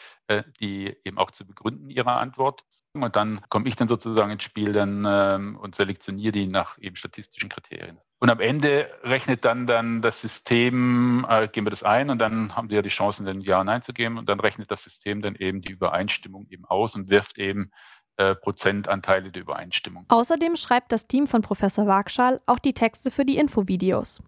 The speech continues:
Speaker 2: Die kann man bei jeder Frage angucken und zeigen die Pro- und Kontraseiten des Themas.
Speaker 1: Also stellen Sie sich vor, Sie schauen sich dreiunddreißig Videos an,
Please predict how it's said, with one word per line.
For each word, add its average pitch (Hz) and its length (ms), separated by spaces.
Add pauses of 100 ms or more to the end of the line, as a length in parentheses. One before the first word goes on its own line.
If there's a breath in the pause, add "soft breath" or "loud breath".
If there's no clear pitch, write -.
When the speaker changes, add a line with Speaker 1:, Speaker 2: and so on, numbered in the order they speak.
(100)
Speaker 2:
Die 262 100
kann 294 160
man 262 140
bei 214 80
jeder 214 260
Frage 196 320
angucken 220 440 (440 loud breath)
und 320 140
zeigen 247 360
die 220 100
Pro- 226 280
und 277 220
Kontraseiten 202 680
des 240 160
Themas. - 540 (220)
Speaker 1:
Also 110 140
stellen 120 200
Sie 120 60
sich 117 60
vor, 123 160
Sie 107 100
schauen 113 180
sich 107 120
dreiunddreißig 120 640
Videos 135 480
an, 127 400